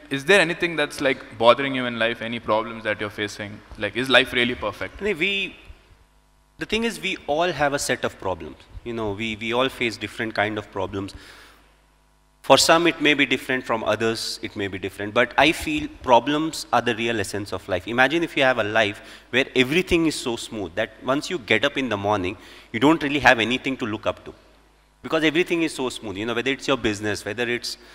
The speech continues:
Speaker 2: something or the other. So for me, you know, when I was, like, covid times and all, I had a lot of times. My worry was, you know, I have to make that bike. So once I've opened my bike and I don't know much about it, then I'm like, you know, what,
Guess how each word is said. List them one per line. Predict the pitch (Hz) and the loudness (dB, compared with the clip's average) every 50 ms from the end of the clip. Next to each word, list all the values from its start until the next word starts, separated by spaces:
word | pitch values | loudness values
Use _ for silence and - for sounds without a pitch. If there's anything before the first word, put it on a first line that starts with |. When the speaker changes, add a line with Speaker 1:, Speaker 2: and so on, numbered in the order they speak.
| - - - | -20 -16 -6
Speaker 2:
something | - - 120 113 120 - - 139 131 | -2 0 2 2 2 0 -2 -2 0
or | 123 117 | 0 0
the | 107 98 95 | 2 2 2
other. | 98 107 101 101 98 | 2 2 0 -2 -4
So | - 127 | -4 -6
for | - - 131 127 | -4 -2 -2 0
me, | 127 135 156 170 175 180 185 190 - - - - - - - - _ _ - | 2 2 2 2 0 -2 -6 -8 -12 -16 -20 -20 -20 -20 -20 -20 _ _ 0
you | 123 | 2
know, | 123 123 120 110 | 4 4 4 2
when | - 101 117 113 | 0 0 0 2
I | 117 120 | 2 2
was, | 120 123 - - - - - - | 0 0 -4 -4 -6 -6 -8 -6
like, | - 110 104 - - | -6 -6 -6 -4 0
covid | - 120 117 131 131 - - | 0 2 4 2 2 2 2
times | 127 117 120 117 110 | 2 2 2 2 0
and | 113 107 | 0 2
all, | 113 107 | 4 6
I | 98 | 6
had | 101 117 123 | 6 6 4
a | 127 | 2
lot | 117 104 113 120 | 2 2 4 2
of | 123 - - - | 2 0 -2 -4
times. | 87 85 90 101 - - - - _ _ _ - | -4 -2 -4 -8 -12 -18 -20 -20 _ _ _ -2
My | 107 117 143 175 | 2 4 4 4
worry | 170 156 151 143 170 180 | 4 2 2 2 2 0
was, | 165 160 156 139 | -2 -2 -2 -2
you | 147 | 0
know, | 151 143 - | 0 2 6
I | 117 123 | 6 6
have | 143 160 156 - | 6 4 0 -2
to | 170 | 0
make | 160 131 123 127 123 | 4 6 4 6 6
that | 139 135 117 - | 2 0 2 4
bike. | - 87 78 - - - - - - - - - _ _ _ _ - | 2 2 2 0 -8 -18 -20 -20 -20 -20 -20 -20 _ _ _ _ -10
So | - 123 | -4 -2
once | 123 135 160 190 | 0 2 4 6
I've | 190 175 147 | 6 6 4
opened | 143 139 - 151 156 156 | 2 0 -2 -4 -2 0
my | 151 143 131 | 0 0 2
bike | 113 - 110 107 107 107 - | 4 6 6 6 6 4 2
and | 117 113 107 | 2 4 4
I | 107 | 4
don't | 107 120 123 127 131 | 4 4 2 2 2
know | 127 127 123 | 2 2 2
much | 113 113 113 - | 4 2 2 2
about | 135 120 117 107 101 92 - - | 2 4 4 4 4 2 0 -4
it, | 107 | -6
then | - 120 131 | -4 -4 -4
I'm | 135 135 | -4 -4
like, | 135 123 | -6 -6
you | 127 | -6
know, | 131 135 | -6 -6
what, | 117 107 127 | -4 -2 -2